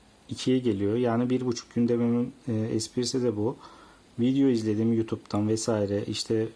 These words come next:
WhatsApp'a girdim, Instagram'a girdim. Şu anda hala pil yüzde altmış beş. Yani çok efektif kullansaydım ne olurdu bu? Kesinlikle iki günü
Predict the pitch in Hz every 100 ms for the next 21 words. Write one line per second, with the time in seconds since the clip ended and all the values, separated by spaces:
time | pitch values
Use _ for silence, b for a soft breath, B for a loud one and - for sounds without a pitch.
0 | - 120 110 120 - 113 107 107 101 107
1 | 110 120 113 117 117 101 110 123 - 120
2 | 110 110 123 113 107 107 - 131 - B
3 | B B B B B B - 113 113 110
4 | 117 - 117 - 123 139 - - - 117
5 | 107 120 - - - b b b - 127
6 | 143 143 123 135 - - - _ _ -
7 | _ - _ - - - - - - -
8 | _ - _ - - - 165 - 143 147
9 | - 123 - 123 120 120 - 113 110 107
10 | 107 107 104 98 101 110 151 - - -
11 | - - - - - - - - - -
12 | 147 165 139 - 135 135 165 131 110 131